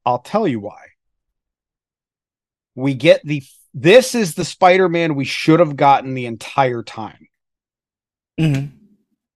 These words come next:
Speaker 1: The loss, the heartache, the pain, the struggle to fight, to keep going. Yet we also got the nostalgia points with the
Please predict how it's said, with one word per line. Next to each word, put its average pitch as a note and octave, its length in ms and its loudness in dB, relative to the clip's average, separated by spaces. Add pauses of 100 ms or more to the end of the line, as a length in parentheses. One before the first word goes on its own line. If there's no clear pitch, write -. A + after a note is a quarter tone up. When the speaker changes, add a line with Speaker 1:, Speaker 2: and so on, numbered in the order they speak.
(680)
Speaker 1:
The C3+ 120 2
loss, C3+ 720 0 (540)
the B2 160 -2
heartache, C#3 840 -4 (380)
the C3+ 120 -4 (120)
pain, D3+ 600 -4
the B2+ 100 -8
struggle E3+ 720 4
to D3+ 120 -6
fight, D#3 520 -2
to C3 100 -10
keep - 340 -6
going. C#3+ 500 4 (600)
Yet C3 480 2
we C#3 200 -6
also E3 480 4
got C#3+ 340 0
the C#3+ 80 -4
nostalgia D3 640 2
points B2+ 440 -6
with A#2+ 400 -6
the A#2 220 -8